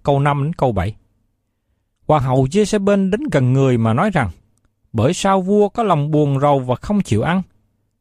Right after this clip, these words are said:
Người đáp, "Vì ta có nói chuyện với Naboth, người Rizriel, 'Hãy nhường vườn nho ngươi cho ta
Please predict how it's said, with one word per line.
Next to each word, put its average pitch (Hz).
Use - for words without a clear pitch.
Người 104
đáp, 117
"Vì 135
ta 196
có 214
nói 220
chuyện 104
với 156
Naboth, 180
người 131
Rizriel, 165
'Hãy 135
nhường 156
vườn 135
nho 185
ngươi 185
cho 180
ta 180